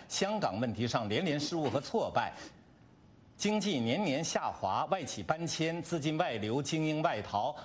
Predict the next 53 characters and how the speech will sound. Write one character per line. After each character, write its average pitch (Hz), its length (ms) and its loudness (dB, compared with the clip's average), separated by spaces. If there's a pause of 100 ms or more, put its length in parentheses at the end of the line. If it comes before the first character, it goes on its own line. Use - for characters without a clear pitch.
(100)
反 127 280 0
对 180 160 0
声 165 240 0
浪 147 220 0
越 170 140 2
来 151 120 0
越 208 120 0
大 233 120 2
的 170 100 -2
情 131 200 0
况 139 160 0
下， 131 200 0 (280)
一 214 180 2
尊 208 280 0
地 202 160 2
位 123 260 0
开 147 220 -2
始 113 180 -2
动 123 160 2
摇。 101 240 0 (180)
皇 147 260 0
帝 196 120 2
梦， 170 180 0 (480)
啊， 127 420 2 (600)
想， 131 380 -2
呃， 151 140 0
皇 180 280 0
帝 220 120 2
梦 180 260 2
想 113 360 0
难 120 260 2
以 117 140 -2
实 139 240 -2
现 190 220 0
的 110 140 0 (240)
内 196 240 2
外 151 180 2
交 196 200 0
困 220 220 -2
的 117 80 0
形 123 180 0
势 139 160 0
下 139 200 0
呢， 87 160 -4 (280)
这 147 160 -2
个 120 120 2
四 196 200 -2
中 156 140 2
全 123 240 0
会 - 220 -2
是 - 180 -4
关 151 260 0
键， 160 200 0